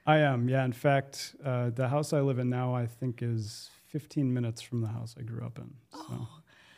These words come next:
Speaker 2: So living where you were born and family here as well?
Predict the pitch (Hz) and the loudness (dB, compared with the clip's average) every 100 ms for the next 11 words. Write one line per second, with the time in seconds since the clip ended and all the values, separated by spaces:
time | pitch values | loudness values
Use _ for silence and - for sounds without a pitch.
0 | _ - 170 147 - 143 147 160 175 160 | _ 2 6 6 4 2 4 4 4 4
1 | 151 160 151 165 165 135 123 123 127 131 | 4 6 4 4 2 2 0 2 0 0
2 | 160 147 139 131 151 147 160 165 156 156 | 0 2 2 6 6 8 6 6 6 6
3 | 165 165 208 330 | 8 8 8 2